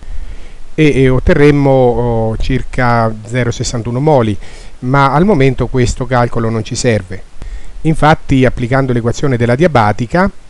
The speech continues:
e conoscendo la pressione finale, possiamo calcolare il volume finale. Basterà portare la pressione B, eh, sotto alla pressione A,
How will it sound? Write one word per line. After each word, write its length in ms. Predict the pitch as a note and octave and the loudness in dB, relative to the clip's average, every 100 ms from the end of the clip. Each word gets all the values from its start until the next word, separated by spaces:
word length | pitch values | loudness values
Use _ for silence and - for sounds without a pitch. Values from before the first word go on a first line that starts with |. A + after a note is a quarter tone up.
| - - - - - - | -16 -12 -10 -10 -12 -2
e 220 | C3+ C3 | 2 4
conoscendo 680 | - B2 A#2 - C#3 C3+ B2 | 4 0 0 2 2 2 2
la 120 | A#2 | 2
pressione 420 | A2 A2+ - A#2 | 2 0 0 -2
finale, 560 | A2+ C3+ B2 A2+ A#2+ D#3 | 0 0 2 2 2 2
possiamo 400 | C3 - C3 B2 | 2 0 0 0
calcolare 460 | C3 - D3+ C3 C#3+ | -2 0 2 2 2
il 80 | |
volume 260 | B2 A#2 G#2+ | 0 -2 -2
finale. 460 | - G2 F#2+ F#2 - - - - - - - | -2 -2 -4 -6 -6 -8 -12 -14 -12 -12 -6
Basterà 480 | B2+ - F3 C#3 | -2 0 2 2
portare 680 | B2+ B2+ - C3+ B2+ A#2 A2+ | 2 0 2 4 4 2 2
la 160 | G#2+ A#2 | 0 0
pressione 580 | A#2+ - D3 C#3+ B2+ A2+ | 0 0 2 0 0 -2
B, 380 | A2+ C3+ A#2 A2 | 0 2 2 0
eh, 240 | A2+ G#2+ | -4 -4
sotto 320 | - C#3+ - | -4 -4 -4
alla 120 | A2 | -2
pressione 440 | G#2+ G#2+ - C3+ F3 | -2 -4 -4 0 2
A, 180 | F#3 | 2